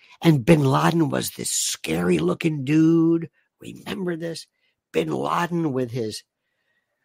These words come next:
whatever this, wh-, wh-, whatever, he just looked scary, and he's got robes and they had hats.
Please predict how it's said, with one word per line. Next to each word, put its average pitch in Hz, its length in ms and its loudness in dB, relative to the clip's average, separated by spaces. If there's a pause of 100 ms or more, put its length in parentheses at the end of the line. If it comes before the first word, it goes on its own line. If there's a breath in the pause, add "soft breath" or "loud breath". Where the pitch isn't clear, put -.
(960)
whatever 160 480 2
this, 139 240 -4
wh-, 110 320 -10
wh-, - 420 -6
whatever, - 440 -6
he - 180 -14
just - 320 -14
looked - 380 -4
scary, - 640 -4
and 135 80 -2
he's 131 120 -6
got 131 220 -8
robes 135 1200 -2
and 98 140 -14
they - 100 -12
had - 220 -16
hats. - 720 -10